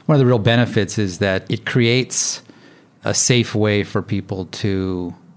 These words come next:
think about those kinds of things as opposed to being perceived as being critical of the project.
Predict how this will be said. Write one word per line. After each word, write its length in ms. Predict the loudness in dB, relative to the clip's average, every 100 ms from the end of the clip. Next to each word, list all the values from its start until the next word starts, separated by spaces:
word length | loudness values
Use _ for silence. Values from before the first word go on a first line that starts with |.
| _
think 240 | -2 0
about 340 | 0 0 0 -2
those 160 | -4
kinds 260 | -2 -2 -2
of 100 | -4
things 280 | -4 -4 -2
as 200 | -2 -2
opposed 520 | -2 -2 -2 -4 -6
to 80 | -6
being 300 | -4 -4 -4
perceived 360 | -6 -6 -6
as 100 | -8 -6
being 260 | -6 -6
critical 420 | -4 -4 -4 -4
of 120 | -4 -6
the 60 |
project. 500 | -4 -4 -4 -8 -12